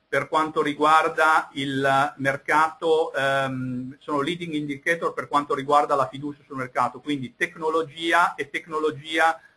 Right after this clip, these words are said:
eh, molto, eh, come dire, eh, che anticipa. Anche qui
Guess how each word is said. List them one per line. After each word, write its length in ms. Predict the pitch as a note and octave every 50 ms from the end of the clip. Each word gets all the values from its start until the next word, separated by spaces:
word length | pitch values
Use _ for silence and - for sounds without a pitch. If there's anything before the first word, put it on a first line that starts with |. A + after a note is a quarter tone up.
| _ _
eh, 360 | - C3+ C#3 C#3+ C3+ C3+ C#3 - C3 C3 C3+ - -
molto, 720 | C3 C3+ D3+ E3 E3+ E3 D#3+ _ - E3 D#3+ D#3 E3 - C#3+
eh, 80 | -
come 180 | - D3+ D3 C#3+
dire, 460 | C#3 D3+ D3+ C#3+ C3+ C#3 C#3 C#3 C#3
eh, 220 | C3 C3 B2+ B2 _
che 100 | - D#3+
anticipa. 800 | D3+ D3 C3+ C3+ - F3+ - - - B2+ - - - G#2+ - - - _ _ _ _ _ _ -
Anche 320 | E3 F3 F#3+ G3+ F#3+ G3
qui 340 | - G3 E3 C3 G#2+ -